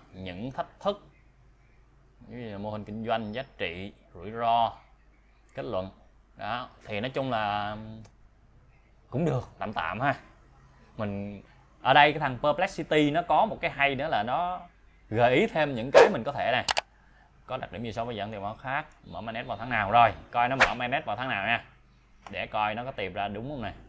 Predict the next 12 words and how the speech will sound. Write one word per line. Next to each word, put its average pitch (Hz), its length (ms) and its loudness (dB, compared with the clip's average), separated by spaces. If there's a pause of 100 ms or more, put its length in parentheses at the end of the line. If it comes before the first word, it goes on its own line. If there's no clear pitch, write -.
(520)
Thì 110 240 0
cái 143 240 4
P - 120 -8
Network 110 680 2
vừa 113 340 2
mới, 180 640 -4 (840)
ờ, 123 220 -2
mở 107 220 -2
mainnet 147 380 -4
và 120 120 2
list 208 240 -2
sàn, 107 320 -2